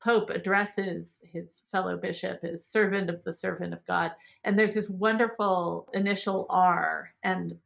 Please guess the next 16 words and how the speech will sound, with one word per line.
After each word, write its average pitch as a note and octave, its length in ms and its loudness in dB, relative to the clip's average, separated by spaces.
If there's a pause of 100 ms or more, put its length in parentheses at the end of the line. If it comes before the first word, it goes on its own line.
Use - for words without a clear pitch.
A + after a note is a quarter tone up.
part G3+ 220 2
of G3 140 -4
the F3+ 160 -4
R F3 300 -4
is E3+ 160 -8
the F3+ 100 -18
body E3+ 300 -6
of - 100 -10
a F3 40 -10
dragon, F3 540 -2
and E3+ 120 -6
part F#3+ 360 -2
of F3+ 100 -20
the F3 140 -2
R E3+ 380 -4
is - 440 -16